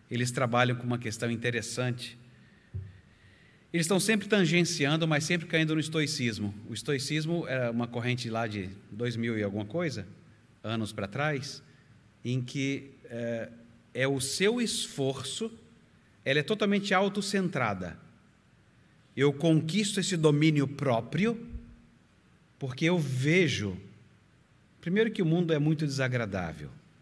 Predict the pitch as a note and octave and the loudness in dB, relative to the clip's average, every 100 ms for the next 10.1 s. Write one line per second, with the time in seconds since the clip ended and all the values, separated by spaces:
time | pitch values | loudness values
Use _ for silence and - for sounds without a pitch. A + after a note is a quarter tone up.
0 | _ _ _ - A#2 C3 - D#3+ D#3 D#3 | _ _ _ -10 -8 -4 2 4 2 0
1 | - D#3 D#3 D3 D3+ - C#3+ B2 A#2+ A2+ | 0 0 2 0 0 0 2 4 2 2
2 | G#2 A2+ D3 E3 C3+ C#3 C#3+ A#2 C3 A#2 | 0 -2 -2 0 0 2 0 2 0 2
3 | G#2 A2 C#3 C3+ C#3 C3+ B2+ B2+ A#2+ - | 2 0 0 -2 -4 -4 -2 -2 -4 -8
4 | G#2+ - - - - G#2 G#2+ C#3+ C#3 C3+ | -14 -16 -18 -20 -10 -6 0 2 2 2
5 | B2+ D3 D3 D3 C#3 B2 G#2 F2 E2 E2+ | 2 4 4 2 2 2 0 -2 -6 -6
6 | B2 B2+ D3+ F3 F3 - - - - A#2 | -4 0 2 0 -4 -16 -20 -20 -10 -4
7 | C3 D#3 D#3 D#3+ F3+ D#3 C#3+ C3+ B2+ - | 0 2 2 0 0 0 0 0 -2 -14
8 | - - - - A2 C3 B2 - C3 B2 | -20 -20 -16 -8 -6 -2 -2 -2 -4 -4
9 | B2 B2 B2 A2 A#2 - A2+ - F2 D2+ | -6 -4 -2 -2 -2 -4 -8 -6 -6 -8
10 | C2+ | -10